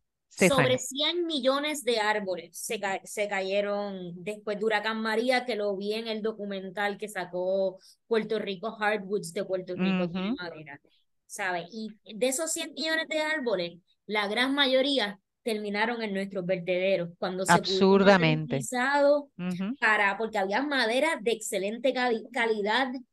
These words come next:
Speaker 1: de,
Speaker 2: Ujú.
Speaker 1: con un valor económico bien valioso. Eh, igual,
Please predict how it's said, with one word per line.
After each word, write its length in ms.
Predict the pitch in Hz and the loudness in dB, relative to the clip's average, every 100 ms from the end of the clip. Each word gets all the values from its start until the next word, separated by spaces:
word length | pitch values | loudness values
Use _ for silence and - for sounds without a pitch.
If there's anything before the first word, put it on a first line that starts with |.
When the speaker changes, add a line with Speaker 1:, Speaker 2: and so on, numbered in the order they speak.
| _ _ - | _ _ -4
Speaker 1:
de, 400 | 175 185 220 190 | 0 4 4 4
Speaker 2:
Ujú. 220 | 220 370 - | 2 -2 -2
Speaker 1:
con 220 | 214 233 | -2 -2
un 400 | 269 294 302 226 | -2 -2 -2 2
valor 340 | 240 233 262 | 2 2 2
económico 640 | 277 269 254 269 269 269 254 | 2 0 -2 -2 0 0 0
bien 260 | 262 254 | -2 -2
valioso. 800 | 233 220 233 294 320 - 294 294 - _ - _ - | 0 0 0 0 -2 -2 -4 -6 -14 _ -20 _ -8
Eh, 360 | 240 226 226 220 | 0 2 2 2
igual, 520 | 240 220 254 320 262 | 0 2 4 4 2